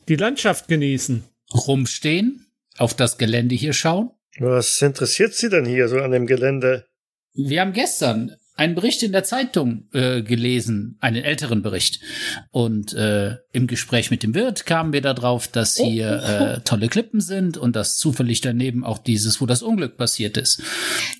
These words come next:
Speaker 2: Und, äh, jetzt wollen wir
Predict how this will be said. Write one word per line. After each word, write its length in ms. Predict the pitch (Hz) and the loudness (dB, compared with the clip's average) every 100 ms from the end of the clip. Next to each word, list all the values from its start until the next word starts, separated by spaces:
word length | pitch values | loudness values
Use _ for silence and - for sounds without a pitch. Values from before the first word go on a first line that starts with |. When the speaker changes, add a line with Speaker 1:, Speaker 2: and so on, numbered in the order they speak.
| - | -10
Speaker 2:
Und, 380 | - 123 110 - - _ _ _ _ _ _ | -2 0 0 -8 -16 _ _ _ _ _ _
äh, 340 | 127 113 110 120 | 0 0 -2 -2
jetzt 240 | 110 - | 0 0
wollen 200 | 120 117 | 0 0
wir 220 | 120 113 | 0 -2